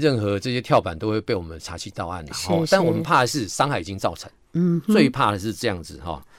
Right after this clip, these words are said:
Speaker 1: 那再来就是说，诶，捐献特定的网红，哦，或是一些，诶，特定的候选人。
Speaker 2: 啊，让网红来影响大-，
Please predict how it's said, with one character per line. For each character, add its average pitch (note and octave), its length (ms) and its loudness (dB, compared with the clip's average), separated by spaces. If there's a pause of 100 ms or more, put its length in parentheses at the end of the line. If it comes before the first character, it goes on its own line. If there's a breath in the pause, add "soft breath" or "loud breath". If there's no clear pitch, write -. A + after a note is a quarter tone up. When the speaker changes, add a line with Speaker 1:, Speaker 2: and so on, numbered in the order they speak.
(400 soft breath)
Speaker 1:
那 G3 100 0
再 G#3+ 120 6
来 F3+ 60 8
就 E3+ 80 6
是 E3+ 60 6
说， F3 220 6 (260 soft breath)
诶， C3+ 100 0 (140)
捐 F3+ 240 4
献 D3+ 260 6 (320 soft breath)
特 F#3 280 10
定 D3+ 200 6
的 G#2+ 220 2
网 E2+ 220 -2
红， C#2+ 280 -8 (680)
哦， G#2 120 0
或 D3+ 220 6
是 C#3+ 180 2
一 C#3+ 60 4
些， C3 440 4
诶， F#2+ 640 0
特 C#3+ 140 4
定 C3 160 4
的 A2 60 2
候 A#2+ 200 6
选 F#2+ 220 -2
人。 - 140 -14
Speaker 2:
啊， A3+ 180 4
让 D#4 160 10
网 G#3 220 6
红 G3 120 0
来 G3+ 120 4
影 G3+ 180 4
响 G3 160 2
大-， G#3+ 80 8